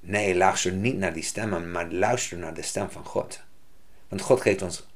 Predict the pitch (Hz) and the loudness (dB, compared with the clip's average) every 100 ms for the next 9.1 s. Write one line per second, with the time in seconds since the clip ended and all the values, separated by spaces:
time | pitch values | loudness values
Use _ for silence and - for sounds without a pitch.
0 | - - 123 - - - - 90 98 98 | -16 -2 2 2 0 -12 -6 0 2 2
1 | - - - - - - - - - 123 | -2 -10 -12 -16 -16 -16 -16 -10 4 8
2 | 139 143 - 165 196 185 - - - - | 10 10 10 12 12 12 4 -10 -12 6
3 | 127 123 120 131 131 - 127 - - - | 8 8 10 10 10 6 2 2 -4 -4
4 | - 107 - 95 80 76 - - - - | 4 4 4 2 2 0 -4 -12 -14 -16
5 | - - - 95 104 104 107 - 135 127 | -16 -16 -10 0 2 4 0 2 2 6
6 | 117 101 95 98 110 117 - - - - | 6 6 2 2 2 2 -4 -14 -16 -16
7 | - - 127 127 101 - - - 98 - | 6 12 12 12 10 4 -2 -2 -2 0
8 | 87 90 87 82 78 87 101 113 110 - | -2 4 4 4 0 2 6 8 6 -2